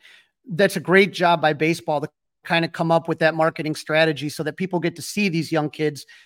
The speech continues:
before they, you know, as they're working their way through the minors.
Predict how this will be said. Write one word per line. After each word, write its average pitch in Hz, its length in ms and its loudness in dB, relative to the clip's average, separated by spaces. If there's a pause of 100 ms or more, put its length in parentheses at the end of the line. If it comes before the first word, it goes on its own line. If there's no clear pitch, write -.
(140)
before 175 340 4
they, 165 240 6
you 185 80 4
know, 151 240 4 (140)
as 180 200 4
they're 175 80 2
working 165 300 2
their 160 100 2
way 156 180 2
through 147 180 -4
the 135 60 -4
minors. 139 520 -4